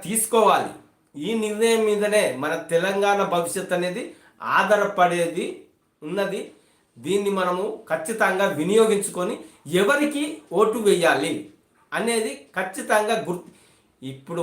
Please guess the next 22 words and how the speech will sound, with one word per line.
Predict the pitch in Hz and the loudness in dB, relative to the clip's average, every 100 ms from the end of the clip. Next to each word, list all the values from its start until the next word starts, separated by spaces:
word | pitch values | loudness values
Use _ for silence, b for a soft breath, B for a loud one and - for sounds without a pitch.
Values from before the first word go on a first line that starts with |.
| 165 | 0
మనకు | 165 - 160 151 202 | 0 0 -4 -2 2
ఎవరైనా | 277 294 262 247 240 214 | 4 4 4 4 4 2
కానివ్వండి, | 214 202 190 180 175 170 147 151 | 4 4 4 4 2 2 -2 0
మన | 165 151 | 0 0
గ్రామ | 147 170 196 196 | 0 0 0 0
పంచాయతీలో | 185 185 185 175 175 175 185 - b b b b _ _ 120 | -2 2 0 2 2 4 2 2 b b b b _ _ -8
జెడ్పీటీసీ | 151 165 202 180 196 - 196 185 180 | -4 -4 -4 -6 -4 -4 -4 0 2
కానీ, | 175 180 185 165 | 4 2 0 -2
ఎంపీటీసీ | 147 170 185 190 175 | -4 -4 -4 -4 0
కానీ, | 170 165 202 143 151 | 0 0 -2 -2 2
అలాగే | 170 170 185 180 | 4 2 0 -2
సర్పంచ్ | 165 156 - 196 190 190 175 | -2 -4 -4 -2 -2 0 0
కానీ | 160 147 - - _ _ 151 | 0 0 -6 -12 _ _ -4
ఎవరు | 190 214 214 196 | 2 4 4 4
నిలబడ్డా | 196 180 175 135 175 165 - - - b b b _ | 2 4 2 2 2 2 0 -8 -20 b b b _
మనం | 131 156 180 170 | -6 -2 0 0
మనిషిని | 156 196 220 226 226 | -2 -2 -2 -4 -2
చూడొద్దండి, | 196 196 185 175 170 185 | 0 2 2 2 2 0
అక్కడ | 165 170 208 190 | 0 0 -2 0
మనిషితోని | 160 180 180 - 190 190 | 0 0 -4 -6 -4 -2
సంబంధము | 180 160 147 175 175 175 156 | -2 -2 0 0 0 0 0
లేదు. | 131 139 165 202 254 | -2 0 2 2 2